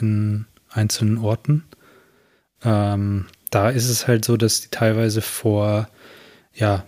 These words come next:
ich glaub, zehn Jahren oder so schon mal so richtig heftige Überschwemmungen auch hatten und dann eben extrem viel auch investiert haben in den Hochwasserschutz, dass sie einfach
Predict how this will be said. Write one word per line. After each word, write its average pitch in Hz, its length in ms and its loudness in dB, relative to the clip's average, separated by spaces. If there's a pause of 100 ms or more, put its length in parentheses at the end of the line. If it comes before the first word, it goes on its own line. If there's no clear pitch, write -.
(120)
ich - 80 -20
glaub, - 320 -4
zehn 104 220 2
Jahren 110 260 2
oder 104 100 2
so 98 120 -2
schon - 180 -2
mal 98 120 2
so 101 120 2
richtig 107 500 -2
heftige 98 500 0
Überschwemmungen 107 600 -2
auch 110 200 -2
hatten 117 280 0
und 104 200 -2
dann 104 140 -2
eben 107 200 -2
extrem 110 460 0
viel 107 420 0 (500)
auch - 160 -2
investiert 107 520 2
haben 104 280 0
in 101 200 -2
den 95 80 0
Hochwasserschutz, - 800 -2
dass - 180 -4
sie 117 100 -2
einfach 104 420 -4